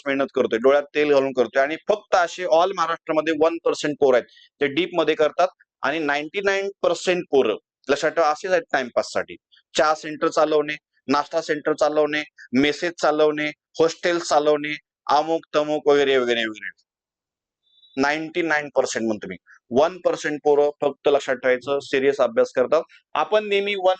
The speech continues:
पर्सेंट मध्ये आलो पाहिजे, नेहमी लक्षात ठेवायचं.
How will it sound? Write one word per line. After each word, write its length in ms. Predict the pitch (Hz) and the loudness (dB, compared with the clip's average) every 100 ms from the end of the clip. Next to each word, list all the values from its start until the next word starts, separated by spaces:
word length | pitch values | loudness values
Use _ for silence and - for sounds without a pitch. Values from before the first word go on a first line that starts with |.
| - | -2
पर्सेंट 440 | 175 165 - 180 175 | -2 -2 -2 -4 0
मध्ये 220 | 156 151 | 0 2
आलो 260 | 147 139 139 117 | 4 2 0 -2
पाहिजे, 420 | 107 - - - _ _ _ | -2 -2 -4 -6 _ _ _
नेहमी 240 | 131 156 185 | -2 0 0
लक्षात 220 | 160 156 | -2 -8
ठेवायचं. 480 | 135 135 123 - | -2 0 0 0